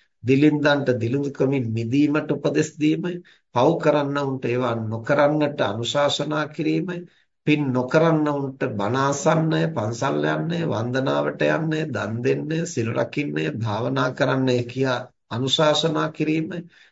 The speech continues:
මාපියනට නොසලකන දරුවන්ට මාපියන්ට සලකන්නට අනුශාසනා කිරීමයි, නිකම් කාලය ගත කරන්නන්ට යම්කිසි වැඩක යෙදෙන ලෙස අනුශාසනා කිරීම යනාදී මෛත්‍රී සහගත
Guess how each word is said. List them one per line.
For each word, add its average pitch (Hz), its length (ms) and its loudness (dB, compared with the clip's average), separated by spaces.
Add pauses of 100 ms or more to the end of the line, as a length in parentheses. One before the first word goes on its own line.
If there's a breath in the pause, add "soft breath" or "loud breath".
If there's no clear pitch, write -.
(120)
මාපියනට 143 760 0
නොසලකන 143 680 0
දරුවන්ට 123 540 0
මාපියන්ට 131 640 0
සලකන්නට 135 680 2
අනුශාසනා 139 800 -2
කිරීමයි, 156 500 -2 (440 soft breath)
නිකම් 131 420 2
කාලය 143 400 6
ගත 131 320 2
කරන්නන්ට 139 680 -2 (560 loud breath)
යම්කිසි 135 580 2 (440)
වැඩක 131 520 2
යෙදෙන 143 400 4
ලෙස 139 220 -2
අනුශාසනා 147 840 -2
කිරීම 156 440 0 (480 soft breath)
යනාදී 131 540 2
මෛත්‍රී 131 560 -2
සහගත 127 500 -4